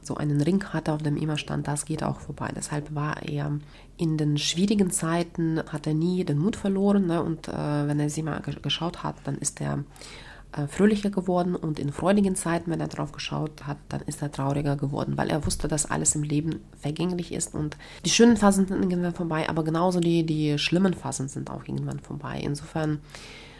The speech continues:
wenn man in der schwierigen Situation oder in der Krise gerade steckt, ähm, glaube ich, ist es unglaublich wichtig, einfach sich daran zu erinnern, dass es nicht immer so dauern wird. Klar, es, es kann um Wochen gehen, um Monate, manchmal sogar um Jahre, aber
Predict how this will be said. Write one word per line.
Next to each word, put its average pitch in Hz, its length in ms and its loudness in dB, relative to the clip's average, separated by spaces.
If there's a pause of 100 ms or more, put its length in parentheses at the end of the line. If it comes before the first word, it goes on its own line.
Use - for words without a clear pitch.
(140)
wenn 170 160 6
man 185 140 4
in - 120 2
der 170 80 4
schwierigen 175 460 2
Situation 165 640 -2
oder 160 100 0
in 151 100 -2
der 151 120 0
Krise 170 320 -4
gerade 156 300 -2
steckt, - 540 -6
ähm, 165 260 -4
glaube 170 340 2
ich, 170 80 -6
ist 170 100 -2
es 165 140 -2
unglaublich 185 560 4
wichtig, 190 320 -4
einfach 180 320 -2
sich 196 200 -4
daran 180 280 -2
zu - 160 -4
erinnern, 165 320 -2
dass 160 160 -4
es - 160 -2
nicht 196 180 0
immer 151 160 -2
so 143 140 -6
dauern 143 420 -6
wird. - 140 -8 (240)
Klar, 160 280 6
es, - 320 -2
es - 220 -4 (160)
kann 147 240 -2 (140)
um 147 200 -4
Wochen 175 300 4
gehen, 156 360 -2
um 143 260 -2
Monate, 185 340 6
manchmal 170 340 0
sogar 156 280 -2
um 147 100 -2
Jahre, 160 420 -2
aber 151 300 -2